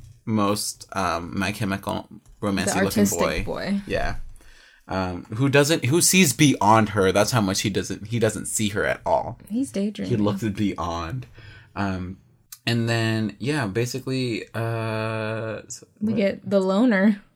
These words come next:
Speaker 1: We get <laughs> the loner.
Speaker 2: The sunglasses and beanie loner.
Speaker 1: Yeah, so she walks into the wrong classroom.
Speaker 2: With the praying mantis.
Speaker 1: With the
Speaker 2: Yeah.
Speaker 1: praying mantis in the background. And the teacher says, "Excuse me?" And he
Speaker 2: She said,
Speaker 1: basically
Speaker 2: "Get out."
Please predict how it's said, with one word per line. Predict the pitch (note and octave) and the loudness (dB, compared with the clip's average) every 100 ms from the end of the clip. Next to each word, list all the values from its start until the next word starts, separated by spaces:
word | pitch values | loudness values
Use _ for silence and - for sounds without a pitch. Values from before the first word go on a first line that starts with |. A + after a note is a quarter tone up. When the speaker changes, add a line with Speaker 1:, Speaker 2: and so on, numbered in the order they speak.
| _ _ - | _ _ 0
Speaker 1:
We | B2+ | 0
get | - - | 0 -2
<laughs> | D3 - - | -2 -4 -8
the | E3+ | -8
loner. | E3+ E3 F#3 F#3+ | -6 -6 -6 -4
Speaker 2:
The | G3+ | -4
sunglasses | - G3+ G3+ G3 G3+ G#3+ G3 | -2 0 0 0 -2 -2 2
and | G3 | 2
beanie | G3 G3+ A3+ F#3+ | 2 2 2 0
loner. | F#3 F3+ F3+ | -2 -4 0
Speaker 1:
Yeah, | A2 A2+ G2+ | 4 4 4
so | - A#2 | 0 0
she | C#3 | 2
walks | A#2+ B2+ | 4 2
into | C3+ B2+ | 0 -2
the | G#2 | 0
wrong | G2+ G2+ | 0 0
classroom. | - G2 - F#2 F#2 F2+ F#2+ | 0 0 0 -4 -4 -4 -8
Speaker 2:
With | - F#3 | -10 -6
the | - | -4
praying | - F3 | -2 -2
mantis. | F3 E3+ - G3 - | -4 -8 -12 -14 -2
Speaker 1:
With | A#2+ | 0
the | A#2 | 2
Speaker 2:
Yeah. | |
Speaker 1:
praying | A2+ A2+ | 0 0
mantis | G#2+ A#2 A2+ | 2 0 -2
in | G#2 | -2
the | |
background. | F2+ F2+ F2+ F2 - | -2 -2 -2 -4 0
And | G2+ | 0
the | G2+ | 0
teacher | A#2+ A#2+ | -2 -4
says, | - E2+ E2+ - - - - - | -2 -2 -2 -8 -18 -14 -12 -6
"Excuse | A2+ - F#2 A2 | -6 -6 -10 -10
me?" | C#3 - _ _ _ - - - _ _ | -14 -18 _ _ _ -20 -20 -20 _ _
And | A#2 A#2+ | 4 4
he | A#2+ B2+ | 4 2
Speaker 2:
She | |
said, | A#2 A#2+ | 2 2
Speaker 1:
basically | G3 F3+ | 4 2
Speaker 2:
"Get | G3 G3 | 0 0
out." | G#3 F3 | 0 -4